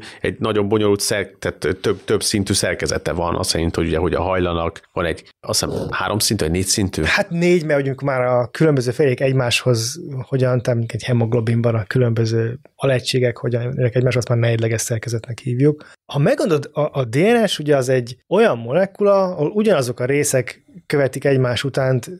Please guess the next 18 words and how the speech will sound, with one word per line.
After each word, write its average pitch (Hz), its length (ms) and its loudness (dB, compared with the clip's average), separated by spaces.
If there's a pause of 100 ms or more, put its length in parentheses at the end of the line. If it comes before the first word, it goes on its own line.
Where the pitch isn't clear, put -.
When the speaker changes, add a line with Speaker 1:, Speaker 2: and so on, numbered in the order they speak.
(140)
Speaker 2:
ugyanolyan 139 420 0
szép 123 320 -2
távolságban, 151 760 2
mert 117 180 -4
különböző, 131 640 4
ugye 131 160 2
a 120 60 2
bázis 110 720 -4
lesz, 117 420 -2 (300)
a 131 260 -2 (180)
maga 127 380 0
a 117 140 -4
lánc 113 300 -4
az - 100 -14
ugyanaz, 123 460 -2 (400)
de 131 80 0
a 131 40 0
bázisok 151 760 0